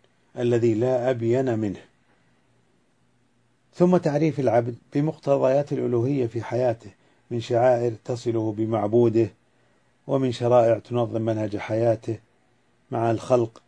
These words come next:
ومن أخلاق تزين وتجمل حياته.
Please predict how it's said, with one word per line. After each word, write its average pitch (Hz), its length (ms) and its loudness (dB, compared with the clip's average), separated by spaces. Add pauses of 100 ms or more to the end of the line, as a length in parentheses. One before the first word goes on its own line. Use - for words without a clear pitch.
(100)
ومن 131 240 -2
أخلاق 117 680 -2
تزين 107 800 -4 (480)
وتجمل 120 840 -2 (160)
حياته. 101 520 -4